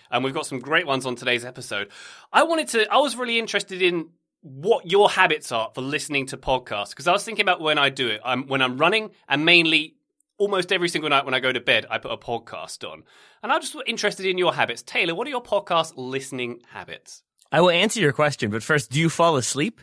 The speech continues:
Speaker 2: to podcasts, or is it, like, your routine as you go to bed is to listen to a podcast?
Speaker 1: No, it's falling asleep to them. When I
Speaker 2: Yep.
Speaker 1: realise I didn't hear what the last sentence was, I'm like, "It's time to, time to unplug."
Speaker 2: That's interesting.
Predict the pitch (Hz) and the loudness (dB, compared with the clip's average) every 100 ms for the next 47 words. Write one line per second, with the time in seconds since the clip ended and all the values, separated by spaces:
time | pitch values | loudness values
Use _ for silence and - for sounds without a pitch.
0 | - 196 226 233 254 240 165 156 170 156 | -8 0 2 2 2 4 4 4 2 0
1 | 123 135 139 135 123 143 131 117 117 120 | 0 2 2 2 0 0 2 2 2 2
2 | 101 110 107 104 87 98 90 73 - 82 | 2 2 2 0 -2 0 0 -2 -8 -8
3 | 95 82 - 76 69 64 - - - - | -6 -6 -8 -10 -8 -12 -12 -16 -16 -6
4 | 160 220 170 - 208 190 170 160 185 185 | 4 6 6 2 2 2 0 -2 0 0
5 | 175 127 139 170 196 196 185 208 180 156 | 0 -6 2 4 6 4 4 4 6 6
6 | 151 143 151 151 139 156 143 139 139 135 | 4 2 2 -2 2 2 2 0 2 2
7 | 147 139 117 107 110 117 120 120 - - | 0 -4 -4 -6 -6 0 -2 -2 -10 -8
8 | 104 104 117 _ 127 131 139 160 160 214 | -6 -4 -6 _ 0 0 0 -2 4 6
9 | 202 - _ _ _ _ _ _ _ - | 4 -2 _ _ _ _ _ _ _ -2
10 | 208 - 311 170 117 95 73 | 0 0 -2 -2 -4 -6 -10